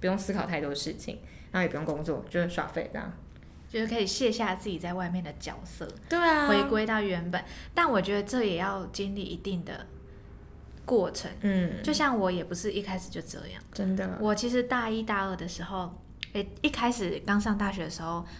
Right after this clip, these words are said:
Speaker 2: 我就根本就没有再回家的。那时候就是完全跟家里的状态不是那么好，
Speaker 1: 嗯。
Speaker 2: 所以我都很少回家。然后后来可能就是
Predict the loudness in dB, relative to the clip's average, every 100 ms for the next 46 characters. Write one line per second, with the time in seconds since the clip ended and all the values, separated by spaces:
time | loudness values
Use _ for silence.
0 | -6 -4 0 0 0 -4 -4 0 2 2
1 | 2 0 -2 -6 -6 -6 -8 -8 -10 -4
2 | 2 10 12 12 12 10 8 6 6 2
3 | -2 -4 -2 0 0 0 -2 -4 -8 -2
4 | 2 2 2 0 -2 -2 0 0 0 -4
5 | -12 -2 2 2 0 -4 -6 -8 0 6
6 | 8 8 6 2 0 -2 -2 -4 -6 -6
7 | -6 2 6 6 6 4 2 0 -4 -4
8 | -4 -4 -2 -4